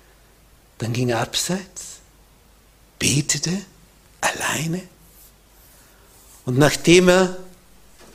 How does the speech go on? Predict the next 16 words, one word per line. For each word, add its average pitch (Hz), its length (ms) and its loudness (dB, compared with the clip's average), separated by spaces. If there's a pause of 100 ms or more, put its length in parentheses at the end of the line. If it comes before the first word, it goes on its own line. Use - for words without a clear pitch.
(240)
um 123 260 -8
Kraft, - 800 0
um 113 160 -12
Stärke 139 720 -2 (1900)
gebeten 110 540 -8
hatte, 160 300 -16 (2250)
dann 101 140 -10
stellte 131 360 0
er 147 80 0
seinen 131 340 0
Jüngern 117 380 -6
eine 123 180 -8
Frage. - 280 -12 (1900)
Und - 120 -10
diese 156 200 2
Frage, 185 600 0